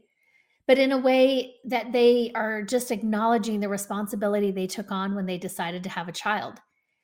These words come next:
And they are prioritizing the child's overall well-being and development as they grow into adulthood.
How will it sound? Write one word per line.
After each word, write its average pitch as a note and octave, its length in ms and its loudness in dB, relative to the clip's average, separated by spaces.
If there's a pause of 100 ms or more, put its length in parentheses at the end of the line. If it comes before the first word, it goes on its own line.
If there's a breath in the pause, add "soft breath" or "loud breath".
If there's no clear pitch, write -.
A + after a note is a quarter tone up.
(200)
And G#3 180 -4
they G3+ 160 2
are G3+ 120 0
prioritizing G3+ 1200 -2
the G3+ 60 -4
child's G#3 440 -4
overall G3+ 420 -2
well-being F#3 800 -4 (420)
and G3+ 100 -4
development F#3 840 -4 (160)
as G#3+ 160 -4
they G3 140 -2
grow F#3 280 -4
into F3+ 280 -10
adulthood. G3 520 -8